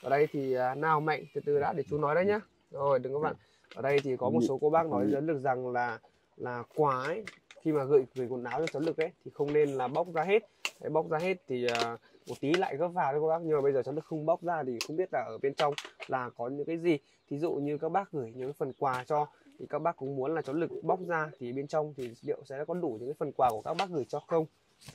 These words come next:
Speaker 1: Thế còn là bây giờ thì, à, à, cháu Lực cũng xin được phép là bóc luôn cô bác ạ. Phải lấy con dao thì mới bóc được.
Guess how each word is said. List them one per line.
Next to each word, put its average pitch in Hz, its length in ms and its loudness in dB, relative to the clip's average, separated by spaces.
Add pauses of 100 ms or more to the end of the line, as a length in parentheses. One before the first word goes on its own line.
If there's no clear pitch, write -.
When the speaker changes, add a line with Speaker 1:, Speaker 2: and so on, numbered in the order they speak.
Speaker 1:
Thế - 80 4
còn 131 180 0
là 120 80 2
bây 143 140 8
giờ 127 220 6
thì, 127 160 4
à, 120 140 4 (300)
à, 123 80 -2
cháu 143 140 2
Lực 165 160 4
cũng 143 100 -2
xin 147 220 0
được 139 120 -4
phép 196 240 0
là 131 240 2
bóc 185 200 0
luôn 175 260 2
cô 156 60 0
bác 180 160 6
ạ. 170 120 6 (2750)
Phải 147 120 -18
lấy 135 140 -8
con 143 140 -2
dao 147 280 4
thì 127 160 -6
mới 127 140 0
bóc 185 200 2
được. 139 180 2